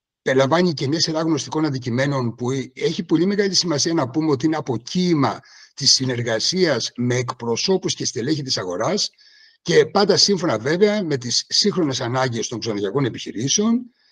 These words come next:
και στο βασικό αυτό πακέτο περιλαμβάνουν και μια σειρά, όπως είπαμε, ενισχυτικών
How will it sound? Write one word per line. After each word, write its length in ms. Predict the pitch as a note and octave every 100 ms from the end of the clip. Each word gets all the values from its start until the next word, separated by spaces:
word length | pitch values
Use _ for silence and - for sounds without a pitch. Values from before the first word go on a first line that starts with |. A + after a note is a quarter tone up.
| _ _ _
και 280 | - D#3 C#3 -
στο 220 | - C3
βασικό 380 | B2 - - G3+
αυτό 180 | -
πακέτο 600 | D3+ A#2+ F#3+ G3 A3+ A#3 C4
περιλαμβάνουν 460 | D#3+ D#3 D3 G3 D#3
και 100 | D#3
μια 140 | F3
σειρά, 200 | E3+ D#3+
όπως 240 | D#3+ A2+
είπαμε, 440 | C#3 D3 D#3 D#3 -
ενισχυτικών 800 | A#2 B2 - A2+ G#2+ B2+ C#3